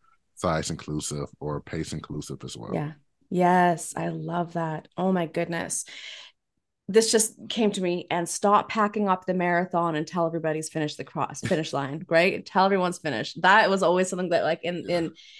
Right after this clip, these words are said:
Speaker 2: you know, you, whenever I would do any kind of races, and it's like people have packed up their chairs and are leaving and are waving goodbye as they're walking out, and everything's closed. And by the time you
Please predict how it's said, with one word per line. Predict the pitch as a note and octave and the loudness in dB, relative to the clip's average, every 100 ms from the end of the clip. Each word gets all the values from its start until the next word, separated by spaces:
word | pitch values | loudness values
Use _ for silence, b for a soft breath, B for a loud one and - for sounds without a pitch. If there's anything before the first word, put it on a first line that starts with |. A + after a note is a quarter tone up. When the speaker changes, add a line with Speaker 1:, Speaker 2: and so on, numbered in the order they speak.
| B B | B B
Speaker 2:
you | - G#3 | 4 6
know, | |
you, | G3 F3+ | 6 6
whenever | G3 G3+ A3 | 8 8 8
I | |
would | G#3+ | 8
do | G3 | 6
any | F3+ G#3 | 6 6
kind | G#3 G#3+ | 4 2
of | F#3 | 2
races, | F#3 E3+ F3 D3+ C#3 | 0 -2 -2 -2 -2
and | - F3 | -2 0
it's | F3 | 2
like | F3+ F3 - | 2 2 0
people | G#3+ G#3+ | 0 4
have | F#3+ F#3 | 2 4
packed | A3 G#3 | 2 4
up | G3+ | 2
their | G3+ | 2
chairs | G3 G#3+ F#3+ F#3+ | 0 2 2 2
and | F3 | -2
are | F3 | 0
leaving | G3 F#3 F#3 | -2 0 0
and | E3 | 0
are | |
waving | D#3+ F3 F3 | 2 0 0
goodbye | E3+ F#3 F3 F#3 | -2 4 6 6
as | F3+ | 4
they're | F3+ | 0
walking | F3+ F#3 G#3 G3+ | 0 2 2 2
out, | F#3 G3 F#3+ | 4 4 4
and | D#3+ | 2
everything's | D#3+ F3+ G#3 G3+ G3+ | -2 -2 -2 -4 -4
closed. | - G#3+ G#3 A3 A3 | 4 8 8 6 4
And | G3 | -2
by | F3+ F3 | 0 -2
the | |
time | F#3 G#3+ | 2 2
you | G#3+ | 2